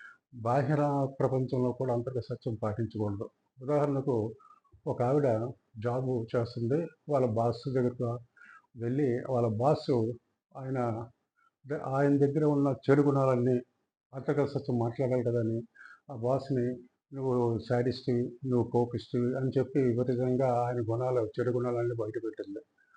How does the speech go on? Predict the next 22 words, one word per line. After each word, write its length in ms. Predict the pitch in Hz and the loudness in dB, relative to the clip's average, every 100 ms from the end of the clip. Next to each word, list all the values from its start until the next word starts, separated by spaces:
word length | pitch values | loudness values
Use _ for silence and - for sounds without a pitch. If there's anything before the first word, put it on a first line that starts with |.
| _ 131 | _ -12
వెంటనే 460 | 127 127 131 123 123 | -8 -6 -2 -2 -2
ఆవిడని 720 | 139 135 120 123 127 147 117 | -4 -2 0 0 2 0 0
ఉద్యోగం 320 | 117 117 120 | 0 0 0
తీసేశారు. 600 | 110 - 104 - 113 104 - _ - - - - | 0 -4 -8 -6 -6 -6 -12 _ -20 -20 -20 -8
కాబట్టి 520 | 139 147 147 143 120 | -4 -2 2 2 4
మన 180 | 123 117 | 2 0
బయట 240 | 107 113 135 | 2 0 -2
ప్రపంచంలో, 760 | 147 143 139 139 135 117 131 123 | -2 0 0 0 2 2 2 0
ఈ 60 | |
కలియుగంలో 500 | 123 123 131 139 135 | 2 2 4 2 0
బ్రతకాలి 480 | 120 113 117 127 123 | 0 -2 0 0 2
అంటే 400 | 120 110 117 175 | 0 -2 -4 -6
బయట 220 | 117 120 135 135 | -4 -4 -4 -6
ప్రపంచంలో 500 | 123 127 120 123 117 113 | -6 -6 -4 -4 -4 -6
పాటించవలసిన 580 | 113 113 123 113 - | -6 -6 -8 -8 -6
అవసరం 400 | 107 101 127 107 | -8 -6 -4 -4
లేదు. 260 | 104 110 175 - - - - _ 123 | -4 -6 -6 -10 -20 -20 -20 _ -8
only 420 | 139 147 156 151 | -2 0 0 0
మన 120 | 131 | -2
అంతర్గతంగా 840 | 127 120 139 131 131 131 127 127 | -2 -2 -2 0 -2 0 0 0
భగవంతుడితో 680 | 135 120 113 123 123 123 117 | -2 -2 0 -2 -4 -4 -2
మాట్లాడినప్పుడు, 540 | 113 - 123 117 113 | -2 -4 -4 -2 -4